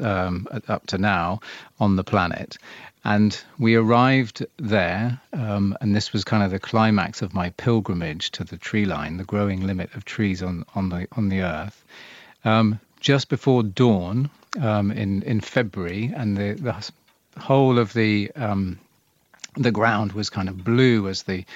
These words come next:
as the sun was coming up, and then these, the larch trees, it was exclusively larch, Dihurian larch, um, were turning orange as the sun was coming up, and it,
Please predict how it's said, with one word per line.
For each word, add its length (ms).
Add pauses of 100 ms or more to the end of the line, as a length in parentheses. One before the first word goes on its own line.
(320)
as 160
the 120
sun 300
was 140
coming 320
up, 240
and 140
then 180
these, 420
the 100
larch 460
trees, 280
it 80
was 100
exclusively 760
larch, 460
Dihurian 640
larch, 420 (580)
um, 360 (200)
were 200 (160)
turning 520 (160)
orange 640
as 180
the 100
sun 300
was 120
coming 300
up, 160
and 120
it, 120